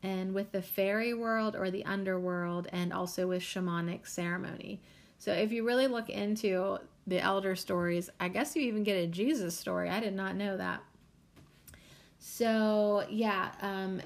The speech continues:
magic, mystery, and wonder for sure. So when we draw this card, though, it does signify our readiness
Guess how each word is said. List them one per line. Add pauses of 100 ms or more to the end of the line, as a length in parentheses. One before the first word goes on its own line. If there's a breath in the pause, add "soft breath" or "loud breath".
magic,
mystery,
and
wonder
for
sure. (800 loud breath)
So
when
we
draw
this
card,
though,
it
does
signify
our
readiness